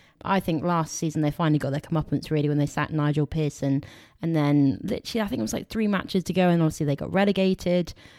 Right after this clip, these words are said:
So you'd think they kinda learn from that, in that the whole quick manager dismissal that they tend to do.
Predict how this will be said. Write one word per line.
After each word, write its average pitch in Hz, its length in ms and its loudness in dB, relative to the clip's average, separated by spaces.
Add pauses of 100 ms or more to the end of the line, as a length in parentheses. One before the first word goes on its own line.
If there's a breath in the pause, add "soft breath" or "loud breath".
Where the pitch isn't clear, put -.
(140 loud breath)
So 180 260 -2
you'd 175 260 -2
think 220 180 2
they 175 80 2
kinda 175 320 0
learn 165 380 4
from 160 240 -2
that, 160 240 0
in 156 160 2
that 143 220 0
the 156 160 0
whole 156 420 2
quick - 260 -2 (140)
manager 165 360 2
dismissal 160 600 0
that - 100 -6
they 151 160 -2 (300)
tend 190 300 2
to - 80 -4
do. 160 420 4